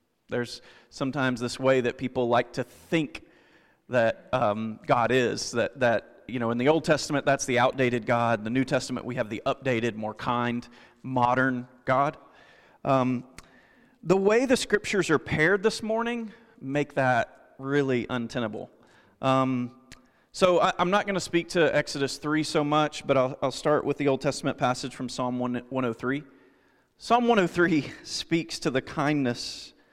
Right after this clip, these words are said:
and mercy of God and his forgiveness, and one of the most beautiful ways in all the scriptures. It, "The Lord is merciful and gracious, slow to anger and abounding in steadfast love."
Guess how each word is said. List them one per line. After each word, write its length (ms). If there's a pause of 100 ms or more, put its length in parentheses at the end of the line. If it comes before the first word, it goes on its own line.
(260)
and 220
mercy 460
of 160
God 480
and 120
his 140
forgiveness, 880 (460)
and 360 (100)
one 220
of 60
the 80
most 240
beautiful 340
ways 280
in 40
all 140
the 80
scriptures. 760 (1080)
It, 360
"The 220
Lord 260
is 140
merciful 640
and 120
gracious, 460
slow 720
to 180
anger 440
and 160
abounding 600
in 120
steadfast 640
love." 260